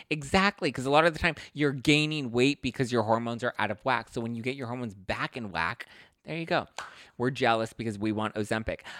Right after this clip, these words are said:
Yeah, I, I agree. I actually just found a, well, we'll see. There's a supplement that's supposed to act as, like, a natural version of Ozempic, 'cause obviously, like, Ozempic is a prescription. But anything that's prescribed, there are always different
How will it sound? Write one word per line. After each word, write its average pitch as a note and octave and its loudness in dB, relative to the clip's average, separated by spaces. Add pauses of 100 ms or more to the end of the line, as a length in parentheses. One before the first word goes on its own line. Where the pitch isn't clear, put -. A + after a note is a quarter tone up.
(160)
Yeah, C#3 -8 (140)
I, - -10 (280)
I A2 0
agree. A2 -2
I B2+ 2
actually D#3 4
just D3 -2
found B2 0
a, A2+ -2
well, C3+ 2 (100)
we'll C#3+ 2
see. F2 -6 (540)
There's C3+ 2
a D3 -2
supplement G#2 2 (220)
that's C3 2
supposed C#3+ 2
to - 0
act A#2 2
as, A#2 -6
like, A#2 -2
a B2+ -2
natural A#2 0
version C#3 4
of D3 0
Ozempic, D3 0
'cause C3 -12
obviously, B2 0
like, A2 0
Ozempic A2+ -2
is G#2 -10
a F#2+ -12
prescription. - -4 (300)
But A#2 0 (260)
anything D3+ -2
that's C3 -4 (120)
prescribed, A#2+ 4
there G#2+ 4
are G#2+ 0
always A2 2
different A2 -2